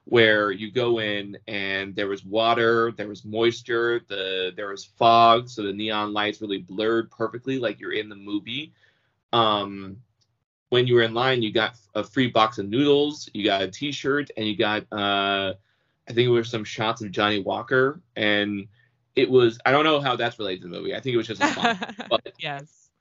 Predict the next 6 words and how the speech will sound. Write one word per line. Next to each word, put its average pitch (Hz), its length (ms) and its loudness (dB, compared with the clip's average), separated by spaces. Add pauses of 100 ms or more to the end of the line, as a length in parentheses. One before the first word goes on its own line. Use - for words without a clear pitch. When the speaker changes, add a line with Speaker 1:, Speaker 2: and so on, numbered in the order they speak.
(800)
Speaker 1:
um, 104 560 -4 (720)
I 127 140 -2
felt 131 240 -2
so 127 180 0
bad 196 480 -4
because 117 720 0